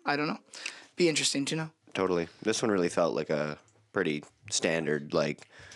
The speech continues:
Speaker 2: very King of the Hill-ish episode.
Speaker 1: Yeah, it's in good hands here with
Speaker 2: Yeah.
Speaker 1: these two. I think it's a very, it shows. Um, th-, and with his, with, we get his first director's intro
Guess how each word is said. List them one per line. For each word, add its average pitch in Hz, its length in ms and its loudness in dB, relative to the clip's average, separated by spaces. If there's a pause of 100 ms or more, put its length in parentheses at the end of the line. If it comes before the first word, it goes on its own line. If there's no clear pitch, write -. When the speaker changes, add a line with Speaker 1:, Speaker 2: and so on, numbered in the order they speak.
(160)
Speaker 2:
very 92 260 2
King 90 220 -2
of 80 60 2
the 78 100 2
Hill-ish 73 400 0
episode. - 440 -4 (140)
Speaker 1:
Yeah, 202 360 4
it's 165 160 2
in 202 100 0
good 170 180 4
hands 147 400 2
here 165 240 4
with 156 140 0
Speaker 2:
Yeah. 175 140 4
Speaker 1:
these - 180 2
two. 160 340 0 (460)
I 143 80 -2
think 151 180 2
it's 147 160 2
a 143 60 0
very, 135 320 2
it - 120 -4
shows. - 460 0 (640)
Um, 160 420 4 (100)
th-, 170 140 2
and 165 320 2
with 165 400 4
his, - 560 2 (100)
with, 156 400 0
we 165 200 0
get 165 200 4
his 160 220 2
first 160 260 2
director's 139 400 2
intro 139 460 0